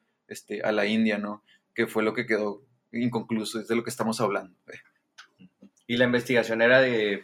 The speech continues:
Speaker 2: pues, poder comunicar mensajes de
Speaker 1: No, pues,
Speaker 2: telepáticos sin,
Speaker 1: ujú.
Speaker 2: sin ninguna conexión eléctrica, ¿no? Entonces
Speaker 1: Telepáticos, pues sí, o sea, conectar cerebros.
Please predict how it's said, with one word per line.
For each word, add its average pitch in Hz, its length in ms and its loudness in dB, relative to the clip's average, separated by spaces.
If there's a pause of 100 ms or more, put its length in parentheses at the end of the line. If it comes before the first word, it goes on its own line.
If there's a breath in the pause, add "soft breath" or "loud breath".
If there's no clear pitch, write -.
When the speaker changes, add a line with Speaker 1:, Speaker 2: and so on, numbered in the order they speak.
Speaker 2:
pues, 101 140 -4
poder 104 320 0
comunicar 117 540 -2
mensajes 117 800 -4 (420)
de 101 540 -2
Speaker 1:
No, 101 100 -12 (100)
pues, 123 120 4
Speaker 2:
telepáticos 120 640 2
sin, 117 380 -4
Speaker 1:
ujú. 127 100 -6
Speaker 2:
sin 117 140 -6
ninguna 107 360 -6
conexión 123 400 -4
eléctrica, 117 480 -8
¿no? 107 100 -12
Entonces 107 500 -12 (200)
Speaker 1:
Telepáticos, 127 680 4
pues 131 120 -6
sí, 170 180 -2 (100)
o 160 100 -2
sea, 135 100 -4
conectar 120 400 2
cerebros. 147 680 0